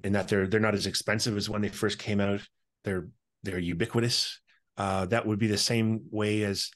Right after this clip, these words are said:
uh, for certified living wage employers. It'd be easy just as a consumer to just patronize certified living wage employers only.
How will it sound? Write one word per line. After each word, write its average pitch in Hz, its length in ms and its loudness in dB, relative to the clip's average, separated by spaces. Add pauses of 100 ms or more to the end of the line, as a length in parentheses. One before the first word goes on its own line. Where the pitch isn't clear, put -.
(200)
uh, 101 100 -8
for 98 380 -2
certified 110 440 2
living 104 180 2
wage 104 160 2
employers. 95 680 -2 (360)
It'd 110 80 -2
be 107 200 0
easy 117 220 4
just 101 260 0
as 101 140 0
a 95 60 -6
consumer 104 480 2
to 87 100 -2
just 95 340 -2 (480)
patronize 101 800 0 (760)
certified 107 420 0
living 101 160 2
wage 98 160 0
employers 101 440 0
only. 101 440 -2